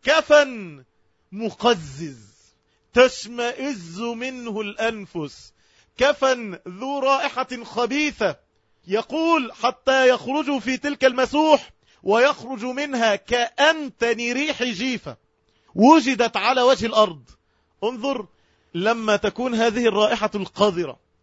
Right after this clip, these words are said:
لأي حيوان متفسخ في الطريق، كيف يصنع الناس؟ يضعون أيديهم على أنوفهم اشمئزازا.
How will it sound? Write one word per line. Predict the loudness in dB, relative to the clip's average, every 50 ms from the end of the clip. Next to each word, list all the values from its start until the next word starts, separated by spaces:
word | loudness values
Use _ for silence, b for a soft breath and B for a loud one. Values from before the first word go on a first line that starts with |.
| _ _ -14
لأي | -12 -6 -2 -2 -2 0 -2 -4 -4 -2 _ 2 2 2 2 0 -2
حيوان | 0 0 2 4 4 4 2 2 0
متفسخ | -4 -4 -4 -2 -2 0 2 2 2 2 0 0 0 0 0 0 -4 -16 -20 _ _ _ _ -14
في | -12 -10
الطريق، | -8 0 2 4 4 4 4 2 2 0 _ -10 -20 -20 _ _ _ _ _ _ _ _ 4
كيف | 6 6 6 6 4
يصنع | 2 2 2 2 2 2
الناس؟ | 2 2 2 2 2 0 -2 -6 -12 -20 -20 _ _ _ _ _ _ _
يضعون | 0 0 2 4 4 2 2 2 0
أيديهم | 0 0 0 -2 0 0 0 0 0 0 0
على | 0 2 2 2 0 0
أنوفهم | -2 -4 -4 -2 -2 -2 -2 -2 0 0 0 0 -2 -6 -14 _ _ _ _ _ _ 2
اشمئزازا. | 2 2 2 0 -4 -4 -4 0 2 4 6 6 6 6 4 2 -2 -4